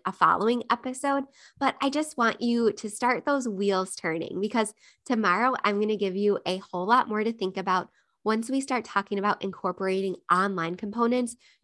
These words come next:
to your membership offer. And before I end this episode, I also wanted to throw in one extra reason. Now,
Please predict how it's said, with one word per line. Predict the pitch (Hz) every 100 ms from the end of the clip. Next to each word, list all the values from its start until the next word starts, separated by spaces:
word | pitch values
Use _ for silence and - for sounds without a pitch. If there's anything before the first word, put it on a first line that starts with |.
| -
to | - 202 202
your | 185 190
membership | 165 160 - -
offer. | 98 - - - _ _ _ _ - _ -
And | 233 214
before | 220 - 202 262 -
I | 262
end | 202 214
this | 226
episode, | - 196 208 214 214 - - - -
I | 254 -
also | 254 277
wanted | 339 226 214 214
to | 220
throw | 208 196 -
in | 208 202 -
one | 190 220 262 294 - 185
extra | 185 - 202
reason. | 170 175 - -
Now, | 190 196